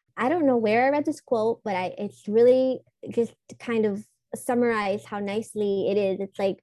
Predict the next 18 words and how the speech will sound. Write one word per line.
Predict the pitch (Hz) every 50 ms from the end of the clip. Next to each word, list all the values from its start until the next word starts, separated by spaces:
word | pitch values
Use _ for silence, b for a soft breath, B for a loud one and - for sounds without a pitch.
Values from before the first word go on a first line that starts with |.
| _ _ _ _ _ _ _ _ -
just | 247 254 -
because | - 285 285 302 269 247
you | 220 214 226 247 339
have | 339 302 247 214
a | 202 190
child, | - - 202 185 - 98 175 196
it | 214
doesn't | 254 262 240 247 240 233 226 220
mean | 226 240 247 240 240 233 226 214 - - - -
that | 214 208 196 - -
they | 214 220 220 220 220 220 214 - - -
are | 208 202 202
yours | 202 190 180 190 208 226 233 233 220 196 - - - - -
or | 214 208
their | 196 208 208 202
life | 202 196 196 214 247 254 - 247
is | 220 208 196 202 185
yours. | 202 220 220 196 180 - - - -